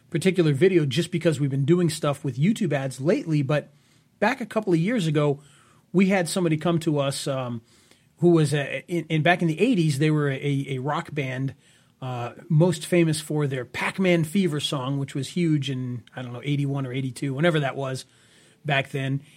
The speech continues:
And they had done a remake of that song specifically for the movie Pixels that came out. And they wanted to really get, you know, a ton of views for that particular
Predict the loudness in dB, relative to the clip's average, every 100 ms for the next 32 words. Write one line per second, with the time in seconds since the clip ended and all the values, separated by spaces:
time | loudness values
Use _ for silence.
0 | -20 _ _ 2 6 6 6 4 4 4
1 | 6 4 2 2 2 2 4 4 4 2
2 | 2 0 0 -4 -6 -4 -2 0 0 -2
3 | -6 -2 -2 0 0 0 0 0 0 2
4 | 4 2 2 -2 -4 -2 -2 -2 -6 -8
5 | -8 -8 -12 -18 _ _ _ _ _ -2
6 | 2 4 4 0 2 2 4 6 6 4
7 | 2 0 0 0 -4 0 0 0 -8 -4
8 | 0 2 2 4 4 2 0 -2 2 4
9 | 2 -2 -12 _ _ 0 2 0 0 2
10 | 2 2 0 -4